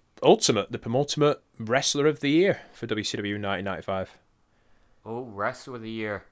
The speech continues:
Speaker 2: Eddie Guerrero.
Speaker 1: Mm-hmm.
Speaker 2: We're going by in-ring ability, Eddie Guerrero. Um, you know, you can say Savage, 'cause Savage is consistently great, Sting is consistently great, and Sting has surprised me because I hadn't really seen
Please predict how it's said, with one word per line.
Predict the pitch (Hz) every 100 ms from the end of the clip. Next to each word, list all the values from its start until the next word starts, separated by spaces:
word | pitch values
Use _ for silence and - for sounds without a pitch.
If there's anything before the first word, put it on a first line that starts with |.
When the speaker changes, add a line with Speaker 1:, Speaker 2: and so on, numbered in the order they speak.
| _ -
Speaker 2:
Eddie | 127 127
Guerrero. | 123 120 110 107 104 98 98 87 _ _ _ _ -
Speaker 1:
Mm-hmm. | 123 123 165
Speaker 2:
We're | 220
going | 139 160 151
by | 151 147
in-ring | 135 139 127 123
ability, | 117 113 113 110 117 - -
Eddie | 135 135
Guerrero. | 120 113 104 101 92 - _ _
Um, | 110 113 117 - _ _ _ _ _ _ _ _ _
you | 107
know, | 127 131
you | 120 131
can | 135
say | - 143 127 120 - _ _ _
Savage, | - 131 120 123 117 -
'cause | - 131
Savage | 156 135
is | 110 -
consistently | 127 110 113 - 90 104
great, | 101 104 101 107
Sting | - - 143 113
is | 107
consistently | 117 104 - 101 110 90 104
great, | 110 101 104
and | 127
Sting | 123 220 214
has | 180 -
surprised | 151 131 127 131 -
me | 98
because | - 117
I | 131
hadn't | 131 120 120
really | 123 120
seen | - 117 107 104